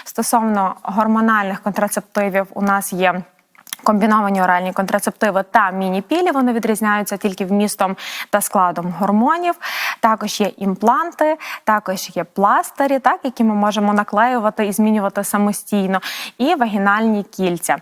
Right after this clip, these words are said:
Природній метод, е, контрацепції — це те, коли жінка слідкує за своїм здоров'ям, вимірює базальну температуру, дивиться за шийковим слизом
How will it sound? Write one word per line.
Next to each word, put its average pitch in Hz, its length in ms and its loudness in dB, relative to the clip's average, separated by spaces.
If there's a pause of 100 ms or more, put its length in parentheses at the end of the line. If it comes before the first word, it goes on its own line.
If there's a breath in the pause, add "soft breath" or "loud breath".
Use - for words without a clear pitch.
(400 loud breath)
Природній 233 500 2
метод, 277 520 2
е, 226 140 2
контрацепції — 233 720 0
це 202 120 -4
те, 320 180 2
коли 214 200 0
жінка 202 280 0
слідкує 214 560 0
за 185 120 -4
своїм 185 420 -2
здоров'ям, 277 760 2
вимірює 196 400 2
базальну 185 420 0
температуру, 220 760 0
дивиться 190 400 -4
за 190 120 -6
шийковим 196 500 -4
слизом 269 420 0